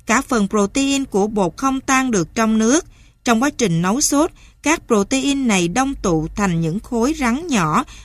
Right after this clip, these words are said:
mà ta phải loại bỏ nếu muốn có được nước sốt hoàn toàn đều đặn,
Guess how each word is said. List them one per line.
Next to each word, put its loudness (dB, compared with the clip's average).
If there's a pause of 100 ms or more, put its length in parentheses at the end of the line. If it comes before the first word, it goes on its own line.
mà 2
ta 0
phải -2
loại 0
bỏ 0 (280)
nếu 2
muốn -2
có -2
được -2
nước 0
sốt -2
hoàn 0
toàn 0
đều 0
đặn, -2